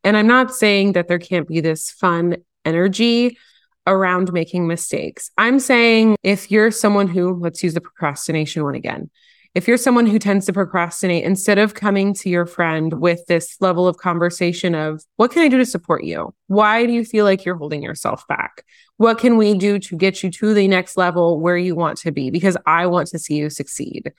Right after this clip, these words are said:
Where is, and the energy's coming from, like,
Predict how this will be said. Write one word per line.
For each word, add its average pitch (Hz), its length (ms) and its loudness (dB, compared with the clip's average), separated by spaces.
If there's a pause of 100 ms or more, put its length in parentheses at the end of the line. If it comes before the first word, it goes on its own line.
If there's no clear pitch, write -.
(800)
Where 233 760 4 (100)
is, 190 680 0
and 202 160 2
the 190 100 2
energy's 196 460 -2
coming 185 340 -2
from, 185 240 -2
like, 175 260 -2